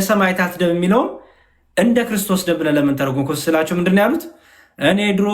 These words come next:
ቆሎ ተማሪ እያለሁ ያው እንግዲህ ድሮ እንደዚህ ነበረ፣ አሁን ግን ተስተካክሏል» አሉ። አየህ፣ ውሸት። ገድለ ተክለ ሃይማኖት እንደዚህ ታርሞም ተስተካክሎ መ-፣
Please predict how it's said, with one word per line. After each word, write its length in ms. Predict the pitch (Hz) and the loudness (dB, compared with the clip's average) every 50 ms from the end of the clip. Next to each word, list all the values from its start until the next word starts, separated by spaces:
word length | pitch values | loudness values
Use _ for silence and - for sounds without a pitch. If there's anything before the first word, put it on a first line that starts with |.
| 202 | -2
ቆሎ 180 | 202 - 196 196 202 | -2 -2 -2 -2 0
ተማሪ 320 | 196 202 202 202 202 202 202 | 0 0 0 2 0 0 0
እያለሁ 420 | 202 196 202 202 202 202 202 202 196 190 - - _ - - _ _ | 0 2 2 0 0 0 -2 -4 -4 -6 -10 -14 _ -20 -20 _ _
ያው 240 | 127 131 151 190 208 | 0 0 2 2 2
እንግዲህ 380 | 208 202 190 185 190 190 202 202 202 196 - - - _ - | 2 0 0 0 2 0 0 -2 -4 -8 -14 -18 -20 _ -2
ድሮ 180 | 139 202 202 202 202 | 0 2 2 4 4
እንደዚህ 340 | 202 196 196 190 190 196 196 | 4 4 4 4 4 4 2
ነበረ፣ 300 | 196 196 190 196 196 196 196 196 196 - - - _ | 2 2 2 2 2 2 2 0 -4 -8 -18 -12 _
አሁን 260 | - 139 156 185 202 208 | -2 0 2 4 4 4
ግን 140 | 196 202 202 | 4 4 4
ተስተካክሏል» 520 | 196 185 190 - 160 139 - 131 120 107 101 | 2 2 2 0 -2 -2 0 -2 -2 -2 -4
አሉ። 140 | 101 104 113 | -6 -4 -2
አየህ፣ 240 | 139 165 247 311 285 - - - _ _ _ _ _ | 0 0 0 0 -4 -8 -14 -20 _ _ _ _ _
ውሸት። 320 | 143 185 190 185 143 - - - - _ _ _ _ _ _ _ _ _ _ _ _ _ _ _ _ _ - | 0 2 2 0 -2 -4 -8 -16 -20 _ _ _ _ _ _ _ _ _ _ _ _ _ _ _ _ _ 0
ገድለ 260 | 143 160 160 180 190 190 | 0 0 2 2 0 0
ተክለ 260 | 196 202 196 196 196 190 | 0 0 0 2 2 2
ሃይማኖት 500 | 190 196 196 202 196 196 202 220 262 277 - | 2 2 2 2 2 2 2 2 0 0 0
እንደዚህ 440 | 165 156 151 170 165 160 160 156 139 120 - - - - _ _ _ _ _ - | -2 0 0 0 0 0 0 -2 -2 -2 -6 -10 -18 -20 _ _ _ _ _ -4
ታርሞም 400 | - 160 160 165 175 190 240 240 | -2 -2 0 0 0 0 0 2
ተስተካክሎ 420 | - 185 - - 151 143 139 233 262 | 0 -2 -2 0 -2 0 2 0 2
መ-፣ 180 | 220 135 123 | 2 0 -2